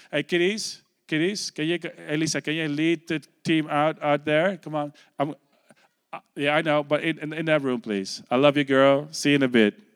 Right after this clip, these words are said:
See, that's fatherhood right there. Make sure that people wait. Oh, okay. So I could see the door coming down, and I'm here. So, all right. So,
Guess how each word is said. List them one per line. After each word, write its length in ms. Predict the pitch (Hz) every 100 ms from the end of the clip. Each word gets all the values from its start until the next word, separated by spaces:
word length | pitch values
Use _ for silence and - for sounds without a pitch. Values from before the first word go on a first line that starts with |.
| _
See, 160 | - 113
that's 220 | 123 123
fatherhood 400 | 120 113 113 110
right 120 | 107
there. 320 | 104 101 95 - - - -
Make 160 | 139
sure 240 | - 160 160
that 240 | 151 -
people 280 | 165 160 151
wait. 220 | 156 160 - -
Oh, 240 | 135 120 107
okay. 240 | - 95 92
So 180 | 98
I 60 | 104
could 140 | 107
see 100 | -
the 80 | 107
door 200 | 107 104
coming 340 | - 110 104 101
down, 260 | 101 98
and 120 | 98
I'm 120 | 104 101
here. 160 | 90 87
So, 280 | - 95 - - - _
all 180 | 107 104
right. 240 | 101 95 -
So, 380 | - 160 127 101